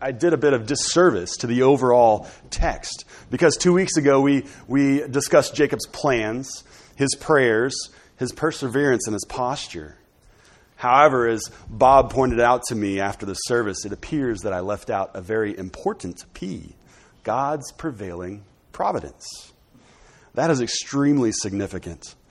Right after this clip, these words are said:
So this morning we will finish the story of Jacob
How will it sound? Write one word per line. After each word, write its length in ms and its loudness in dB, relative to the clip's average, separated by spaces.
So 160 -2
this 120 2
morning 320 4
we 80 4
will 120 2
finish 480 -4
the 100 -6
story 440 -2
of 100 -8
Jacob 480 -4